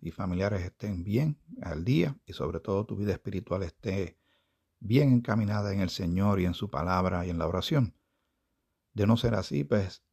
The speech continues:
es mi oración que el Señor, eh,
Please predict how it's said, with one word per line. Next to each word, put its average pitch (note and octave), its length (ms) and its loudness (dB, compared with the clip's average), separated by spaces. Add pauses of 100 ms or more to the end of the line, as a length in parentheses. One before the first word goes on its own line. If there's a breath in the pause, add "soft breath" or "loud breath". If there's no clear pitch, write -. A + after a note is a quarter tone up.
es G2 220 -2
mi A2 120 2
oración A2+ 480 0
que - 80 -6
el F#2+ 40 -6
Señor, F#2+ 460 -6 (640)
eh, E2+ 480 -8